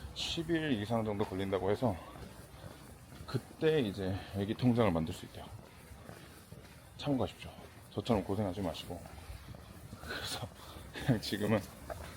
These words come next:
이제 집으로 가서 제 짐이랑 와이프 짐을 좀 챙겨서 다시 병원으로 복귀를 해야 될 것 같아요. 아, 찌가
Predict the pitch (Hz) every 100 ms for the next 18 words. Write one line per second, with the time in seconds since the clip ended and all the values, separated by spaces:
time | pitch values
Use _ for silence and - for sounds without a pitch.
0 | - - - 90 92 87 - - - -
1 | - - 113 107 95 95 110 78 - -
2 | - - - - - - - - - -
3 | 104 98 101 98 101 - - - - 107
4 | 110 143 160 - - - - - - -
5 | - 98 107 104 - 98 95 - 101 -
6 | 139 131 123 170 - - - - - -
7 | - - - - 120 117 147 - 113 127
8 | 127 123 117 - 107 - 107 117 127 95
9 | 80 78 - - - - - - - -
10 | - - - - - - - - - -
11 | - - - - - - - - - -
12 | - 87 90 80 - - 110 110 113 104
13 | 85